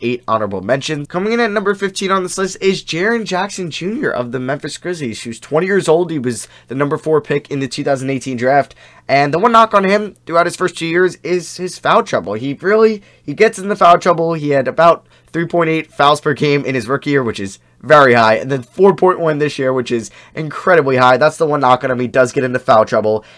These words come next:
and I think he's gonna learn, though. That's, it's just kind of like a learning curve for him, um, and it's for a lot of guys. Look at Mitchell Robinson as well. It happens with younger guys in the N B A, but this year, he was incredible. Twenty years old, averaged seventeen points.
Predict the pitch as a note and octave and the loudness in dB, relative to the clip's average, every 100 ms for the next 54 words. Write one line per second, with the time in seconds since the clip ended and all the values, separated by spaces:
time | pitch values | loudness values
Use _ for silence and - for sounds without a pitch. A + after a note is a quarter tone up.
0 | _ - E3 C4 C4 A3+ G#3 G#3+ E3 F#2 | _ -6 -4 -2 0 0 2 0 0 -6
1 | - - F4+ - - C#4 - B3+ - - | -12 -12 -10 -10 -8 -8 -8 -10 -10 -6
2 | C4 B3+ B3 A#3+ A#3+ A#3 B3 A3+ D#3+ C#3+ | -2 0 2 2 0 2 2 0 -2 -2
3 | A2+ A#2 A#2+ G#2+ F#2+ - - - C3 D#3+ | -2 -2 -2 -2 -6 -12 -8 0 0 0
4 | G#3+ - G3+ G#3+ G3+ A3+ C3 A2+ D3+ F3 | -6 -2 2 4 4 4 4 2 0 -4
5 | F3+ F3+ F3 F3 E3+ E3+ E3+ D#3+ F#3 B2+ | -2 0 2 2 0 -6 -4 2 4 4
6 | C3 E3 G#3 A3+ D3 A2 G#2+ A#2+ G#2+ G2+ | 2 0 -2 -2 -8 -8 -4 -2 -2 -2
7 | G2+ F#2+ G2+ G2+ F#2 F#2+ F2+ E2+ - - | -4 -4 -8 -8 -8 -8 -8 -8 -12 -20
8 | - - D3 C3 _ _ - D3+ E3+ D#3+ | -10 4 6 6 _ _ -6 -2 0 0
9 | C3 _ _ B2+ A#2 A2+ A2+ F#2+ D#2 - | 0 _ _ -4 -4 -2 -2 -2 -6 -16
10 | - - E3+ F#3 F#3 D3+ C#3+ C#3+ - - | -16 -2 0 2 2 4 4 2 -2 -4
11 | - A#3+ - E3 E3+ E3+ E3+ D#3+ C#3+ C3+ | -2 -2 -2 -2 -2 -4 -8 -8 -4 -4
12 | B2+ - | -4 -8